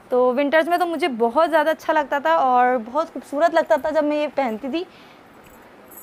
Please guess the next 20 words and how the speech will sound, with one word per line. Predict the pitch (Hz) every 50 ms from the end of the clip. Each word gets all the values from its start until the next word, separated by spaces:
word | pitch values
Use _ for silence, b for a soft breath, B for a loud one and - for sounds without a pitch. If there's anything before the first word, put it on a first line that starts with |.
| - - - - - - - - - - - - - 262
ये | 262
सारा | - 285 269 269 285 285 285
जो | 247 285
है | 285 285
ना | 277 302
ये | 311 302 311 302
सारा | - - 277 277 294 320 320
काम | 311 285 269 269 285
हुआ | 302 294 294 285
हुआ | 277 269 285
है, | 294 302
इसमें | 294 - 302 294
आगे | 285 277 254 240 240
डोरियाँ | 214 247 240 247 247 269 311 320
बनी | 294 302 285 277
हुई | 285 285 285 277 285
हैं | 302 294
जिससे | 262 - - 311 247
कि | 294
अपर | 285 - 294 285